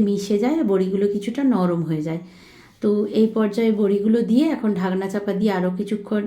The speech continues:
ফুটিয়ে নিলাম, আর এরপর মিশিয়ে নিচ্ছি। তারপর এইভাবে নাড়াচাড়া করতে করতেই দেখবেন জলটা একবারে টেনে গেছে, শুকনো শুকনো হয়ে আসছে।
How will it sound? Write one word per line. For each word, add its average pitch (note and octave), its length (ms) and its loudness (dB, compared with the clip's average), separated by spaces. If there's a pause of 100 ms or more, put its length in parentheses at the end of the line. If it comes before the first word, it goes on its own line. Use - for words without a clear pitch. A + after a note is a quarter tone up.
(380)
ফুটিয়ে G#3 400 0
নিলাম, D4+ 300 2
আর G#3 80 0 (100)
এরপর A#3+ 240 -2 (120)
মিশিয়ে F3+ 420 -2
নিচ্ছি। D#3+ 320 -6 (580)
তারপর B3 360 2 (180)
এইভাবে A3 300 0 (100)
নাড়াচাড়া G3+ 480 -2
করতে G3+ 300 -4
করতেই B3 380 -2
দেখবেন G#3 280 -2 (120)
জলটা F#3 320 0 (100)
একবারে G3+ 260 -2 (100)
টেনে G#3 300 -2
গেছে, A3+ 200 -2 (120)
শুকনো A3+ 360 -4
শুকনো A3 360 0
হয়ে G#3+ 180 -2 (100)
আসছে। - 260 -8